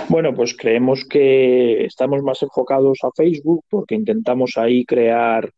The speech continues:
una comunidad con, con nuestros clientes o posibles clientes. Intentamos crear sorteos, comunicaciones,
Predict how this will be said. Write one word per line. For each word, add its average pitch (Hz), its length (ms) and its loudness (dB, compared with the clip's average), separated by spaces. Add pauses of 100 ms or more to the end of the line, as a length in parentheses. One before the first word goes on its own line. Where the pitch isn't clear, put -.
(440)
una 123 280 -2
comunidad 110 640 0 (160)
con, 101 960 -4 (240)
con 113 480 -2
nuestros 107 760 0
clientes 123 600 -2
o 104 80 -4
posibles 120 500 -2
clientes. - 600 -4
Intentamos 110 1000 -2 (500)
crear 107 540 0
sorteos, 135 920 0
comunicaciones, 123 1500 -2